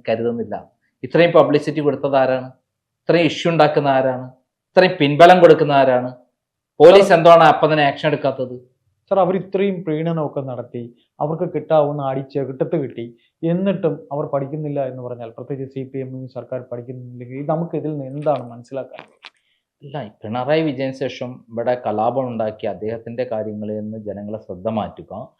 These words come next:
Speaker 1: അദ്ദേഹം, ആ, ഇവിടെ പ്രളയം വന്നാൽ പോലും അദ്ദേഹത്തിന് ഒരു പ്രശ്നമില്ല. അദ്ദേഹത്തിന് കിട്ടാനുള്ള പൈസ അവിടെ സുരക്ഷിതമായി എത്തിക്കഴിഞ്ഞില്ലേ? അയാൾക്ക് മ-, ര-, പത്ത് വർഷം ഭരിച്ചു എന്നുള്ള ഒരു മു-, മുഖ്യമന്ത്രി സ്ഥാനത്ത് ഇരുന്നു എന്നുള്ള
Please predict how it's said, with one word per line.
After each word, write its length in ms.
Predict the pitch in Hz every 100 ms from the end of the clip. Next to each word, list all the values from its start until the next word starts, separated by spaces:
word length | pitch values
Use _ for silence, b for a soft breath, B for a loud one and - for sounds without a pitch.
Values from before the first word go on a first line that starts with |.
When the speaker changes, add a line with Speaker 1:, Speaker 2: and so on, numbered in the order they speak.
| _ _ _ 104
Speaker 1:
അദ്ദേഹം, 520 | 107 143 147 156 147 - _ 110
ആ, 340 | 117 110 107
ഇവിടെ 220 | 104 123
പ്രളയം 540 | - 120 120 135 156 151 -
വന്നാൽ 280 | 131 117 117
പോലും 400 | 113 107 104 95
അദ്ദേഹത്തിന് 460 | 101 123 127 135 131
ഒരു 100 | 131
പ്രശ്നമില്ല. 380 | 120 - 127 113
അദ്ദേഹത്തിന് 340 | 107 127 143
കിട്ടാനുള്ള 400 | 139 - 131 135
പൈസ 420 | - 117 117 -
അവിടെ 340 | 151 143 147 139 -
സുരക്ഷിതമായി 540 | 127 120 147 151 151
എത്തിക്കഴിഞ്ഞില്ലേ? 640 | 151 151 156 156 160 151
അയാൾക്ക് 840 | 107 - _ _ _ _ - 107 151
മ-, 320 | 143 127 120
ര-, 240 | 120 120 117
പത്ത് 200 | 127 185
വർഷം 300 | 165 - 151
ഭരിച്ചു 300 | 135 127 156
എന്നുള്ള 320 | 160 143 139
ഒരു 180 | 139 135
മു-, 220 | 123 113
മുഖ്യമന്ത്രി 560 | 110 - 156 156 147 143
സ്ഥാനത്ത് 360 | 139 131 127
ഇരുന്നു 200 | 123 120
എന്നുള്ള 420 | 120 117 117 117